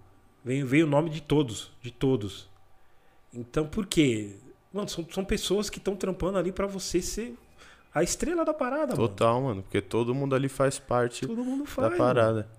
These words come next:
Speaker 1: Entendeu? Figurino.
Speaker 2: Figurino.
Speaker 1: Figurino. Então, é, é,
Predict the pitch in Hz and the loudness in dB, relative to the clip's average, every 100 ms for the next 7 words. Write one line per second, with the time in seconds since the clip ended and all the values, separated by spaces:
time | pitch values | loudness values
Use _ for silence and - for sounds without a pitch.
0 | - - _ 139 110 117 110 131 135 - | -20 -20 _ -20 -8 -6 -4 -6 -6 -20
1 | - - - - - - 139 123 104 95 | -20 -20 -20 -18 -6 -4 0 0 -2 -6
2 | - - - - - 107 107 95 92 90 | -18 -20 -20 -8 -4 -2 0 0 -2 -2
3 | 113 117 107 95 - - - - 117 160 | 0 0 -2 -8 -16 -20 -20 -14 -2 0
4 | 175 190 165 156 139 127 - 131 120 110 | 2 2 2 4 6 4 0 -2 0 -4
5 | 101 | -6